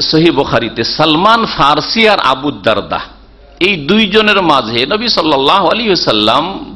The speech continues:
বন্ধুত্ব স্থাপন করে দিয়েছিলেন। মদিনা আসার পরে যে ভ্রাতৃত্ব কায়েম করে দিয়েছেন, একজন মুহাজির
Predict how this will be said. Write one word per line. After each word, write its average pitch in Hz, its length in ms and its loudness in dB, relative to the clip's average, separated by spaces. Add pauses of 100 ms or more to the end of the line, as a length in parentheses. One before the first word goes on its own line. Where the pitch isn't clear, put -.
বন্ধুত্ব 147 640 0
স্থাপন 143 360 -4
করে 110 180 -2
দিয়েছিলেন। 101 400 -4
মদিনা 131 380 0
আসার 135 260 0
পরে 185 200 0 (300)
যে 110 80 -4
ভ্রাতৃত্ব 147 680 -4 (160)
কায়েম 139 220 0
করে 147 200 2
দিয়েছেন, 120 280 -4
একজন 135 280 -2
মুহাজির 185 380 2